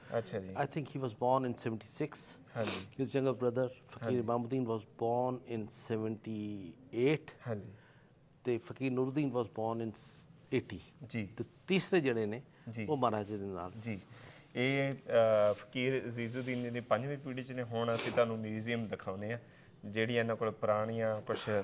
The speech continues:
Speaker 1: ਯਾਦਾਂ ਜਾਂ ਖਜ਼ਾਨਾ ਸੰਭਾਲ ਕੇ ਰੱਖਿਆ ਹੈ।
Speaker 2: ਆਓ।
Speaker 1: ਜੀ। ਇਹ ਅਸੀਂ ਪਹੁੰਚ ਗਏ ਹਾਂ ਮਿਊਜ਼ੀਅਮ ਦੇ ਵਿੱਚ ਤੇ ਇਹਨਾਂ ਨੇ ਇੱਕ ਕਮਰੇ 'ਚ ਆਪਣੀਆਂ ਸਾਰੀਆਂ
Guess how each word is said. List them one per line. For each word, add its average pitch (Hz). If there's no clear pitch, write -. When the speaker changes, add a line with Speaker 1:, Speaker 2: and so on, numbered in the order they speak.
Speaker 1:
ਯਾਦਾਂ 107
ਜਾਂ 104
ਖਜ਼ਾਨਾ 98
ਸੰਭਾਲ 95
ਕੇ 87
ਰੱਖਿਆ -
ਹੈ। -
Speaker 2:
ਆਓ। 107
Speaker 1:
ਜੀ। 113
ਇਹ 139
ਅਸੀਂ 135
ਪਹੁੰਚ 120
ਗਏ 123
ਹਾਂ 120
ਮਿਊਜ਼ੀਅਮ 113
ਦੇ 120
ਵਿੱਚ 117
ਤੇ 92
ਇਹਨਾਂ 117
ਨੇ 120
ਇੱਕ 117
ਕਮਰੇ 110
'ਚ 110
ਆਪਣੀਆਂ 107
ਸਾਰੀਆਂ 104